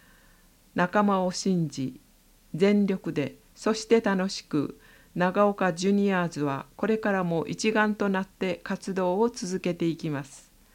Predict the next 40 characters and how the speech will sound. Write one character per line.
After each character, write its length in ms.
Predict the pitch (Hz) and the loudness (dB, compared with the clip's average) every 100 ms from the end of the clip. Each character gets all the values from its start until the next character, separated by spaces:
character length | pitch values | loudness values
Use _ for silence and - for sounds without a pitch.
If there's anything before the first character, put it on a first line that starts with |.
| - - - - _ _ _ _ - | -20 -20 -20 -20 _ _ _ _ -4
長 340 | 175 185 214 | 0 4 4
岡 280 | 214 214 196 | 2 0 -2
ジ 160 | - 190 | 0 0
ュ 0 | |
ニ 200 | 196 175 | 2 0
ア 180 | 147 139 | -2 -4
ー 40 | |
ズ、 300 | - - - _ _ - | -6 -12 -12 _ _ -6
練 180 | 175 214 | 0 2
習 420 | 214 - 202 190 - _ - | 0 -2 -2 -2 -6 _ -4
日 360 | 185 180 180 143 | -2 -2 -4 -4
時、 240 | 123 - - _ _ _ _ - | -4 -6 -12 _ _ _ _ -4
土 180 | 180 | 0
曜 300 | 185 208 196 | 2 2 2
日、 300 | 147 143 131 - | 2 0 -2 -2
日 400 | 175 170 - 202 | -4 -4 -4 0
曜 240 | 196 170 | 2 0
日、 260 | 131 127 - | 0 -2 -4
祝 300 | - - 185 | -10 -6 -6
日、 520 | 175 170 - 160 147 - - _ _ - | -6 -8 -4 -4 -4 -10 -20 _ _ -4
九 100 | 220 | -2
時 140 | 208 | -2
か 160 | - 160 | -2 -2
ら 180 | 156 - 135 | -2 -4 -4
十 240 | 185 196 | 0 0
七 380 | - - 170 135 | -2 -8 -6 -4
時、 240 | 120 - _ _ _ _ - _ | -6 -8 _ _ _ _ -20 _
練 180 | 185 208 | 0 2
習 380 | 214 - 208 196 | 2 0 0 0
場 160 | 170 175 | -2 -2
所、 320 | 151 120 - - _ _ - | -2 -4 -6 -18 _ _ -4
諸 260 | 190 214 214 | 2 2 2
田 300 | 185 170 160 | 0 0 0
グ 100 | 175 | 0
ラ 180 | 175 185 | 2 4
ウ 140 | 190 180 | 2 0
ン 140 | 170 | 0
ド 160 | 156 143 | -2 -2
な 160 | 139 | -2
ど、 300 | 131 113 - | -4 -6 -8